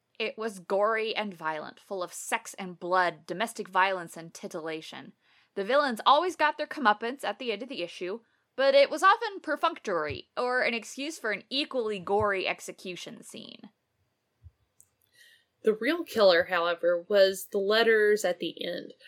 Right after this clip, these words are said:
Speaker 2: purporting to be from real-life people who swore up and down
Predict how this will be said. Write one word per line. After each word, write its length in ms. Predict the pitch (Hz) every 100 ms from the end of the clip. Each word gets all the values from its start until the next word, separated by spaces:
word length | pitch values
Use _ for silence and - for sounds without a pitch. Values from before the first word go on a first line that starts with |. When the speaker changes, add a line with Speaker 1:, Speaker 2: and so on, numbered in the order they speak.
| - _ -
Speaker 2:
purporting 460 | 220 285 320 294
to 120 | 277
be 240 | 220 220 220
from 400 | - 208 202 180
real-life 480 | 190 214 180 190 -
people 380 | - 165 175 185
who 140 | 185
swore 720 | - - - 190 175 233 277
up 140 | 269 262
and 120 | 240
down 440 | 220 220 175 160